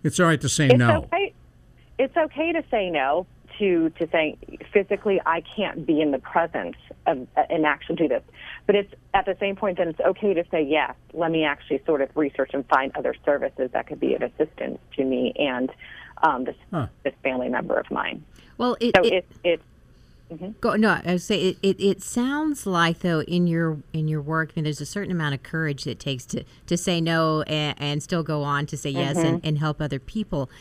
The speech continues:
Speaker 3: Um, but it, just in
Speaker 2: Yeah.
Speaker 3: looking at some of the descriptions, uh, that you have, you know, it takes courage also to live deeply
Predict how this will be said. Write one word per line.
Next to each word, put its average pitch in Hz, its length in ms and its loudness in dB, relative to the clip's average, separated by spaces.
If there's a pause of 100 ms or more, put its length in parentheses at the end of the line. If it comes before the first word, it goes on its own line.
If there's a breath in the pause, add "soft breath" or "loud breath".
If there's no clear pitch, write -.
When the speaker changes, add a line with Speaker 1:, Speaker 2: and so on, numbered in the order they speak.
(260 loud breath)
Speaker 3:
Um, 170 260 2
but 165 180 0
it, 165 140 -2
just 202 200 -4
in 196 140 4
Speaker 2:
Yeah. 147 140 6
Speaker 3:
looking 190 300 4
at 156 180 0
some 185 200 0
of 160 60 -4
the 151 60 -4
descriptions, 151 960 -4 (360 loud breath)
uh, 160 200 -4 (140)
that 175 180 -4
you 170 160 -2
have, 185 600 -2 (280 soft breath)
you 185 120 -2
know, 170 140 2
it 180 180 -2
takes 233 260 -4
courage 214 420 -2
also 185 340 0
to 185 220 -2
live 175 500 0
deeply 190 640 -2